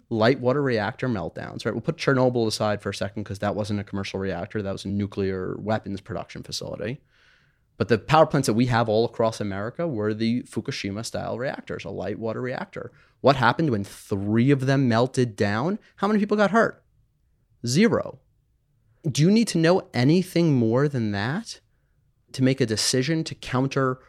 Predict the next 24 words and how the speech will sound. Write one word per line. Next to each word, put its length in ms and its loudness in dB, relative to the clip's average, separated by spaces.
what 180 2
you 80 2
rationally 800 0
feel? 640 -6
It's 140 -6
hard 300 10
to 60 0
counter 280 0
what 160 -4
you 280 -8
rationally 680 0
feel, 640 -8
but 140 4
do 80 4
you 40 8
need 180 6
to 100 2
know 380 8
anything 600 6
more 200 6
than 240 0
that? 340 -2
That 220 -2
three 720 2